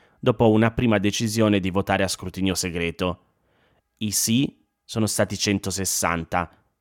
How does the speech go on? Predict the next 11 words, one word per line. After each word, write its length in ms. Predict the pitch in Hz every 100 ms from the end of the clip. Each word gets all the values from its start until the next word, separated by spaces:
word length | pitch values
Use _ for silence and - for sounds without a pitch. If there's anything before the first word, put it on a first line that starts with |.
| _
cioè 260 | - 113 87
l'intera 580 | 90 101 101 - 110 87
maggioranza 560 | 87 87 104 101 -
di 100 | 90
governo 580 | 98 135 131 95 90 90
più 320 | - 110 95 -
i 140 | 101
renziani 760 | 104 123 - 151 135 127 117 -
e 140 | 110
i 80 | 98
calendiani, 760 | 95 95 90 85 90 85 87